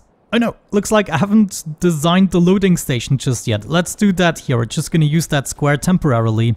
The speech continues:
First thing I want to do is set up an underground for this. Then we're gonna go with a straight rail. So this one is gonna go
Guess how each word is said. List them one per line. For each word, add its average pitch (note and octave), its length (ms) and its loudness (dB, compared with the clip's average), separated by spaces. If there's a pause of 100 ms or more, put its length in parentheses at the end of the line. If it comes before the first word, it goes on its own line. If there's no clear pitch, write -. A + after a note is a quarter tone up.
(140)
First - 280 -2
thing G#3 180 2
I F3 80 2
want E3+ 280 2
to E3+ 100 2
do F3+ 180 2
is E3+ 100 2
set D#3 220 0
up D#3+ 220 0
an D#3 140 0 (100)
underground F#3+ 560 2
for - 180 0
this. D#3+ 340 -2 (120)
Then D3+ 180 0
we're D#3+ 140 4
gonna D#3+ 260 2
go D#3 320 2
with D3 680 0
a C#3 320 2
straight F3+ 680 -2
rail. A2+ 580 0 (200)
So - 160 -6
this C3 260 -4
one C3+ 160 2
is C3+ 140 -4
gonna C#3 220 0
go C3 440 0